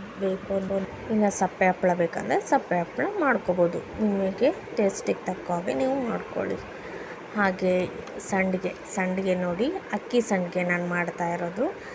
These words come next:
ಅಕ್ಕಿ ಸಂಡಿಗೆ ಹಾಕ್ತಾಯಿದ್ದೀವಿ. ಈ ಪ್ಲಾಸ್ಟಿಕ್ ಶೀಟ್ ಮೇಲೆ ಹಾಕಿದರೆ ನಾವು ಬೇಗ ಈಸಿಯಾಗಿ ತೆಗಿಬೋದು ಅಂತ ಈ ಪ್ಲಾಸ್ಟಿಕ್ ಶೀಟಲ್ಲಿ ಎಣ್ಣೆನ ಚೆನ್ನಾಗಿ ಸವರ್ಬಿಟ್ಟು ಈ ಥರ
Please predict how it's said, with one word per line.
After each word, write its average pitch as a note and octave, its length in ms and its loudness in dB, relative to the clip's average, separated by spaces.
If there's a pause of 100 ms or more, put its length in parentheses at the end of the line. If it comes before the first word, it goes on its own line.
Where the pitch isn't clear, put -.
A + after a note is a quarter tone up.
(320)
ಅಕ್ಕಿ A3+ 280 0
ಸಂಡಿಗೆ F#3+ 380 0
ಹಾಕ್ತಾಯಿದ್ದೀವಿ. F#3+ 1080 -2
ಈ A3 40 4
ಪ್ಲಾಸ್ಟಿಕ್ G#3+ 560 0
ಶೀಟ್ - 360 0
ಮೇಲೆ F#3+ 640 0 (680)
ಹಾಕಿದರೆ G3+ 680 2 (160)
ನಾವು G3+ 640 -2
ಬೇಗ G#3 260 6
ಈಸಿಯಾಗಿ G3+ 580 2
ತೆಗಿಬೋದು F#3 680 4
ಅಂತ F3 240 0 (540)
ಈ G#3+ 160 4
ಪ್ಲಾಸ್ಟಿಕ್ G3+ 580 0
ಶೀಟಲ್ಲಿ F#3 640 0 (520)
ಎಣ್ಣೆನ G3 440 6
ಚೆನ್ನಾಗಿ G3 580 2
ಸವರ್ಬಿಟ್ಟು F#3 680 4 (580)
ಈ G#3+ 80 4
ಥರ F#3+ 260 4